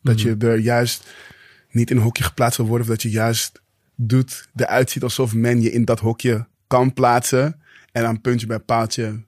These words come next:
Speaker 1: laat je toch zien dat je eigenlijk iets heel anders bent. Dus met betrekking tot clubbing vind ik het wel vet om, ehm, om, eh, echt te denken aan, wa-, weet je, w-, wat, wat inspireert mij nu? Of wat, wat voor look ga ik zetten?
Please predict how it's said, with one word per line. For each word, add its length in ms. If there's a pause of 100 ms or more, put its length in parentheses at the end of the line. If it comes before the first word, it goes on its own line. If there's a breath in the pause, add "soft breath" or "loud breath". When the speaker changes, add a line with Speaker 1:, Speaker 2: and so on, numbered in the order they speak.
Speaker 1:
laat 280
je 60
toch 100
zien 120
dat 80
je 60
eigenlijk 200
iets 180
heel 100
anders 240
bent. 260 (540 loud breath)
Dus 100
met 120
betrekking 300
tot 100
clubbing 420
vind 160
ik 40
het 100
wel 160
vet 280
om, 260
ehm, 360 (680)
om, 300
eh, 220 (140)
echt 240
te 140
denken 400
aan, 400 (160)
wa-, 120
weet 180
je, 160
w-, 140 (240)
wat, 300
wat 280
inspireert 680
mij 120
nu? 160
Of 280
wat, 240
wat 320
voor 160
look 420 (540)
ga 220
ik 160
zetten? 520